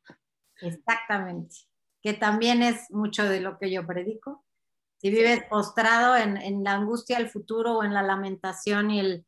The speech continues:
Speaker 1: regret, el, el arrepentimiento de, del pasado, no construyes, Y una vida extraordinaria se construye de pequeños instantes extraordinarios.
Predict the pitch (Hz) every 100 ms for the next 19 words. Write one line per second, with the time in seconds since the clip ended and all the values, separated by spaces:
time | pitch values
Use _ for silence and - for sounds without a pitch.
0 | _ 202 202 180 196 226 220 226 190 170
1 | 196 196 208 208 202 208 196 208 220 220
2 | 233 214 185 170 180 190 - 190 185 220
3 | 226 247 277 - _ _ 220 226 269 269
4 | - 302 302 240 160 139 - _ _ _
5 | 240 269 285 294 285 285 269 254 247 254
6 | 262 277 269 220 185 190 - - 214 214
7 | 214 208 - 254 262 247 226 - 214 -
8 | 247 247 254 - 220 208 196 - - 226
9 | 226 226 220 214 - 202 185 175 180 180
10 | 170 165 - -